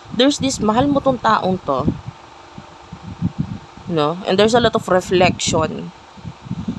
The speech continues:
Ang daming alaala. At ang daming nakikita ka dito sa person na to. Na nakakapag-, nagiging dahilan para mawala ka, mawalan ka ng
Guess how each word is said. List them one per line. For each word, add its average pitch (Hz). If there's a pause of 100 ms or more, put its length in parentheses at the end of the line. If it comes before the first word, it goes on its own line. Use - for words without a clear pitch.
(180)
Ang 180
daming 180 (480)
alaala. 165 (640)
At 180 (400)
ang 196
daming 202
nakikita 190
ka 175
dito 165
sa 185
person 165
na 160
to. - (3250)
Na 175
nakakapag-, 175
nagiging 180
dahilan 170
para 160
mawala 160
ka, 160 (920)
mawalan 175
ka 147
ng 135